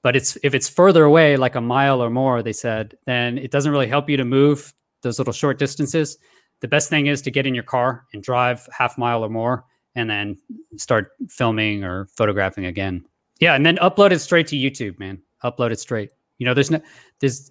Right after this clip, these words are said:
nothing in between me, uh, or this, maybe there is an algorithm, right? Um,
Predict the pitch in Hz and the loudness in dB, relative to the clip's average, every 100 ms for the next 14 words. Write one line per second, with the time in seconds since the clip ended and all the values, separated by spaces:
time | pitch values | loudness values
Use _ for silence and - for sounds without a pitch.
0 | - 156 156 185 196 170 - 170 139 143 | -12 0 2 4 4 4 4 4 4 4
1 | 147 151 156 147 147 147 131 127 120 160 | 4 2 0 -4 -10 -4 -2 -2 -6 -6
2 | 127 127 131 135 131 120 120 120 120 123 | -2 -2 -2 0 0 2 0 2 0 0
3 | 135 139 135 139 123 117 117 113 | -2 -2 -4 -4 -2 0 -2 -4